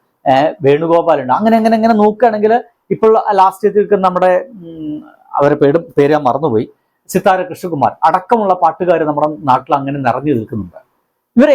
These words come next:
ഏതൊക്കെ പാട്ടുകൾ നമുക്ക് യൂണിവേഴ്സിറ്റിയിൽ പഠിക്കാനുണ്ടായിരുന്നു? ഏതൊക്കെ പാട്ടുകൾ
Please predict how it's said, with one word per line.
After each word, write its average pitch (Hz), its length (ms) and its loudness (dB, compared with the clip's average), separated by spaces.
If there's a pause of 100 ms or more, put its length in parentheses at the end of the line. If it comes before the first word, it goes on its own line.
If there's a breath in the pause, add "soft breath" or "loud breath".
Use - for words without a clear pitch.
ഏതൊക്കെ 302 340 -2
പാട്ടുകൾ 247 340 2 (300)
നമുക്ക് 190 260 0 (200)
യൂണിവേഴ്സിറ്റിയിൽ 185 680 0
പഠിക്കാനുണ്ടായിരുന്നു? 165 680 -2 (680)
ഏതൊക്കെ 262 340 0
പാട്ടുകൾ 160 300 -2